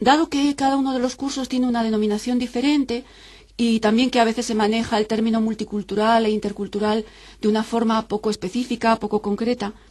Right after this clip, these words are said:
nos interesa decir claramente qué es para nosotros ese enfoque y distinguirlo de otros modelos, de otros paradigmas desde los que se ha abordado la diversidad cultural en educación. Y, eh, Patricia, eh,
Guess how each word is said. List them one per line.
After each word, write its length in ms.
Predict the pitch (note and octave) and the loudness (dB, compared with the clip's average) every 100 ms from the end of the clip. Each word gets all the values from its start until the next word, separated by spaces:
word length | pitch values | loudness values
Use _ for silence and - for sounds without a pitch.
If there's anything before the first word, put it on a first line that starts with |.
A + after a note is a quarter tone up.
| - - | -20 -8
nos 200 | - A3 | -4 0
interesa 520 | A3+ G#3 A3 C4+ D#4 C#4 | 0 2 0 2 2 2
decir 520 | A3+ - C#4+ C#4 C#4 - | 0 2 4 4 0 -6
claramente 680 | - A3+ A3+ B3+ B3+ A3+ A3 - - - | 0 2 2 2 0 -2 -6 -8 -20 -4
qué 100 | C4 | -2
es 100 | B3+ | 0
para 200 | B3+ A#3 | 0 0
nosotros 520 | A3+ A#3+ A#3+ A3 A3 | -2 -4 -6 -6 -6
ese 180 | G#3+ G#3+ | -4 -4
enfoque 500 | G3+ - C#4+ C4 C#4 - - - - - | -4 -4 -4 -4 -8 -10 -20 -20 -8 0
y 100 | B3+ | 2
distinguirlo 800 | A#3 - B3+ C#4 D4 D4+ E4 - | 2 2 2 4 4 4 4 4
de 140 | A#3+ | 0
otros 260 | C4 A#3+ A3+ | 0 -2 -2
modelos, 500 | A3 C4+ C#4+ D4 D4 | 0 2 2 0 0
de 100 | A#3+ | -4
otros 240 | A#3 A#3 | -4 -4
paradigmas 680 | A3+ G#3 A#3 B3+ A3+ A#3+ - - - | -2 -2 -2 -2 -4 -4 -10 -20 -18
desde 300 | - G#3+ A3 | -2 0 2
los 280 | G#3+ G#3 - | 0 0 -4
que 180 | - G#3 | -2 0
se 180 | - A3+ | 0 0
ha 80 | A#3+ | 2
abordado 360 | B3 A#3 A3 B3 | 2 0 2 2
la 120 | G#3+ | 0
diversidad 540 | F#3+ F#3 - F#3 F#3 | -2 -6 -6 -4 -4
cultural 520 | - G#3+ G3+ F#3+ F#3+ - | -4 -4 -2 0 -2 0
en 140 | G#3 | 0
educación. 640 | F#3 F3 E3 - F#3 D#3 F3 - - - - - - | 0 -2 -6 -6 -6 -6 -6 -14 -16 -20 -20 -20 0
Y, 460 | B3+ B3 A#3 A3+ G#3+ | 4 4 4 6 8
eh, 260 | G3+ G3+ - | 6 2 0
Patricia, 720 | G#3 A3+ B3+ - D4 D4 C#4 | 0 0 -2 0 2 2 0
eh, 320 | G3+ G3+ G3 | -2 -4 -6